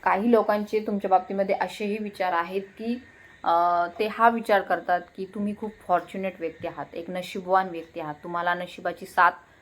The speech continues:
मिळालेली आहे किंवा मिळालेली असू शकते. तुम्ही असू शकतं खूप जास्त कठीण परिस्थितीमधून येथे आलेले आहात, काही, अ, आर्थिक अडचणी खूप जास्त तुमच्या जीवनामध्ये होत्या, दुःखदायक परिस्थिती होती,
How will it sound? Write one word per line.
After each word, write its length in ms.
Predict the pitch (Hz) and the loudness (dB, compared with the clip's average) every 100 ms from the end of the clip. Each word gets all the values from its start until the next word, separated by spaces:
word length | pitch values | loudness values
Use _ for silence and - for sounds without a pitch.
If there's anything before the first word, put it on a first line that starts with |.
| _ - | _ -6
मिळालेली 580 | 196 202 185 190 196 196 | 2 4 6 4 0 0
आहे 320 | 165 170 170 | 2 0 -2
किंवा 340 | 160 185 175 185 | -14 -6 2 2
मिळालेली 600 | 185 190 185 185 190 202 | 2 0 2 0 -4 -4
असू 220 | 180 - 208 | -6 -8 -10
शकते. 320 | 180 - 160 | -12 -12 -14
तुम्ही 380 | 175 190 196 208 - - - | -8 -6 -6 -8 -14 -8 -2
असू 200 | 196 208 | -2 -2
शकतं 260 | 214 208 208 | -4 -2 -4
खूप 180 | 226 202 | -4 -2
जास्त 220 | 214 208 196 | -2 -2 -2
कठीण 300 | 196 208 202 | -2 -2 -4
परिस्थितीमधून 800 | 202 196 - 196 202 190 185 196 | -2 -2 -4 -10 -6 -4 -4 -4
येथे 240 | 170 196 | -6 -4
आलेले 300 | 170 165 156 | -2 -2 -2
आहात, 200 | 156 156 - | -4 -6 -4
काही, 300 | 160 170 196 196 - - - | -4 -2 -4 -6 -18 -12 2
अ, 60 | |
आर्थिक 560 | 170 165 165 180 - 196 | 4 6 6 4 4 4
अडचणी 320 | 180 - 196 | 4 2 -8
खूप 240 | 190 196 190 | -8 -8 -2
जास्त 220 | 190 190 | -2 -2
तुमच्या 300 | 190 180 180 | -10 -8 -8
जीवनामध्ये 520 | 170 165 160 160 170 | -6 -6 -6 -6 -8
होत्या, 280 | 165 151 156 | -8 -8 -8
दुःखदायक 680 | 165 190 - 196 185 185 185 | -8 -12 0 4 4 4 0
परिस्थिती 500 | 180 175 - 170 175 | -4 -4 -10 -10 -10
होती, 300 | 147 151 | -10 -10